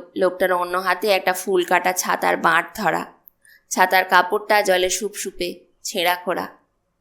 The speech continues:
তার মানে টানাটানি করেছিল বুড়ো বিস্তর নাতনির ছাতাটা বাঁচাতে। তারপর,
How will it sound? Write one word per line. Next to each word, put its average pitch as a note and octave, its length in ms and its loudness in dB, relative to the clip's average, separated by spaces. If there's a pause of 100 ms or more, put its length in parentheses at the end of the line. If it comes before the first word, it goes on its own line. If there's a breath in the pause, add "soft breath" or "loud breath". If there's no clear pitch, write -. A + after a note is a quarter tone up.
(540)
তার G3+ 220 4
মানে A3+ 460 -4
টানাটানি G3+ 600 2
করেছিল G3 500 -4
বুড়ো F#3 300 -8
বিস্তর F3+ 480 -2
নাতনির F3 480 -4
ছাতাটা E3+ 480 -2
বাঁচাতে। E3+ 580 -4 (540)
তারপর, F#3 420 -2